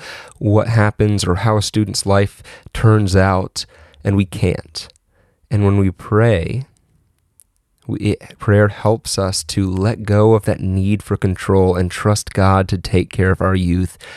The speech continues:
better than we can. In, in anything, not just with our youth, prayer helps us to put God first and His will first and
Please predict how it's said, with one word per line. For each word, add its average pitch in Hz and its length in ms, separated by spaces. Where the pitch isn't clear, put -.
better 95 280
than 90 180
we 87 160
can. - 440
In, 113 280
in 120 180
anything, 113 640
not 107 240
just 110 440
with 95 200
our 92 140
youth, 85 460
prayer 107 600
helps 104 420
us 95 200
to - 120
put - 280
God 92 400
first - 500
and 92 140
His 101 300
will 92 220
first 87 440
and 85 280